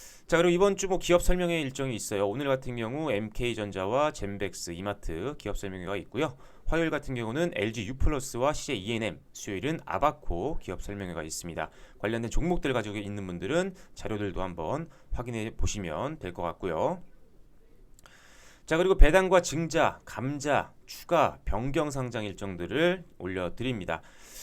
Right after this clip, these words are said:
자, 제가 매주 이제 이런 증시 일정에 대해서 올려드릴 텐데,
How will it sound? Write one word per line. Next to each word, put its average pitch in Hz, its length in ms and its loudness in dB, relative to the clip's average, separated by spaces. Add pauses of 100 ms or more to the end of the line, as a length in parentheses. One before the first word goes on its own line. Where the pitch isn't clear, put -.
(280)
자, 139 100 -2
제가 165 160 8
매주 175 400 6
이제 143 640 0 (200)
이런 120 380 0
증시 131 320 -4
일정에 151 400 0
대해서 123 440 0
올려드릴 110 640 0
텐데, 95 580 -2